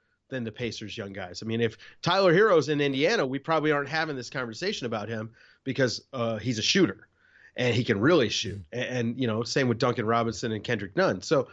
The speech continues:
Speaker 1: you know, I just think when you look at the players that they have that are young, who do they deserve to play over? I can't come up with anyone.
Speaker 2: It
Speaker 1: I don't
Speaker 2: all
Speaker 1: think Alize Johnson should be getting minutes over Domantas Sabonis.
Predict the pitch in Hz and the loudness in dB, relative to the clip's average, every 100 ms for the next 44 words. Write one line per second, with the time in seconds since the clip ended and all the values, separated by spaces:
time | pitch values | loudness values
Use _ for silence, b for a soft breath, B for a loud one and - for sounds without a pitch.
0 | b b b _ - 202 175 165 180 226 | b b b _ 0 2 2 0 -2 -2
1 | 156 151 135 175 202 214 190 - 160 156 | 0 -2 -2 -2 -2 -2 -8 -2 0 0
2 | 117 131 107 139 190 190 123 107 101 107 | -2 -6 -8 -2 0 0 -2 -6 -4 0
3 | 208 185 113 127 _ _ _ _ _ _ | 0 0 -2 -8 _ _ _ _ _ _
4 | - 302 285 269 226 226 214 196 220 233 | 2 2 2 0 0 0 0 0 2 2
5 | 123 87 - _ _ _ _ _ _ - | 2 -4 -20 _ _ _ _ _ _ -4
6 | 190 294 285 - 127 113 113 113 104 107 | -2 -2 -4 -4 -8 -8 -12 -12 -10 -10
7 | 170 - 160 160 160 240 - 156 156 156 | -12 0 6 6 4 -2 0 0 2 2
8 | 151 110 - 139 151 160 143 B B - | 2 0 -4 -4 -4 -8 -14 B B -4
9 | 143 127 151 120 131 135 139 120 113 117 | 0 2 2 2 -2 -2 -2 -4 -4 -2
10 | 120 113 - 98 113 156 131 - | -2 -2 -8 -8 -8 -6 -8 -12